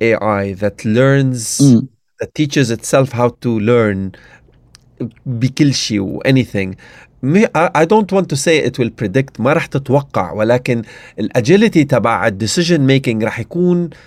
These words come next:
Speaker 1: أسرع بكتير من، آه، ه-، هون، هون أنا عم بتنبأ، إيه، لأنه ما في شيء ملموس وما
Speaker 2: مم.
Speaker 1: محسوس باليد، ولكن، يعني، من بح-، بحكم اطلاعي في، في، بهذا المجال قليلًا، إنه من المتوقع إنه ال A G I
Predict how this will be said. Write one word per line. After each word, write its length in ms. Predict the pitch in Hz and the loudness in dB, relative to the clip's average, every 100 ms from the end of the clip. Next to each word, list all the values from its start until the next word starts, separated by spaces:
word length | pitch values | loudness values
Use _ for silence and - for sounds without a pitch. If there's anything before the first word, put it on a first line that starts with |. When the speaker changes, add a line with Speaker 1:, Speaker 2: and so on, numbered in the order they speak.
| - _ _ _ _ - - _ 180 | -20 _ _ _ _ -14 -14 _ -2
Speaker 1:
أسرع 380 | 185 - 165 | 0 0 0
بكتير 640 | 127 120 - - 185 185 165 | 0 -2 -6 -2 2 4 4
من، 420 | 135 170 175 175 - _ _ _ - | 2 2 -2 -6 -12 _ _ _ -2
آه، 360 | 104 107 101 - 127 | 2 4 2 -2 -2
ه-، 140 | 151 | -2
هون، 240 | 127 175 175 | 2 2 4
هون 200 | 127 170 | 2 4
أنا 240 | 139 143 | 4 2
عم 160 | 131 131 | 2 2
بتنبأ، 420 | 135 139 90 - 117 | 0 -2 -2 -2 0
إيه، 140 | 135 | 2
لأنه 260 | 123 123 123 | 2 2 4
ما 120 | 147 | 2
في 160 | 143 | 2
شيء 220 | 131 - 139 | 0 0 2
ملموس 420 | 107 113 120 - | 2 2 -2 0
وما 100 | 110 | 2
Speaker 2:
مم. 100 | 117 | 2
Speaker 1:
محسوس 320 | - - - | 0 -8 -14
باليد، 360 | 107 101 131 143 - - - 117 | -8 0 0 -2 -12 -20 -16 -4
ولكن، 460 | 123 143 143 139 - _ - _ _ - | 2 2 2 -2 -4 _ -12 _ _ -4
يعني، 320 | 120 107 113 | -2 -2 -6
من 400 | 110 120 123 104 | -4 -4 -4 -4
بح-، 280 | 127 151 139 | -8 -8 -6
بحكم 340 | 139 170 151 | -6 -4 -4
اطلاعي 440 | 131 127 147 139 | 0 2 4 2
في، 180 | 131 120 | 0 -4
في، 140 | - 123 | -8 -8
بهذا 340 | 123 143 139 | -2 0 2
المجال 320 | 120 123 139 | 0 2 2
قليلًا، 440 | - 131 139 113 - - - - _ - | 2 2 2 0 -4 -14 -20 -20 _ -4
إنه 160 | 123 123 | -2 0
من 200 | 180 202 | 2 4
المتوقع 840 | 185 165 160 143 170 175 - - | 4 2 2 4 4 2 -8 -8
إنه 140 | 104 | -8
ال 100 | 104 120 | -4 0
A 160 | 131 | 0
G 40 | 123 92 113 | 2 2 2
I 40 | 117 | 2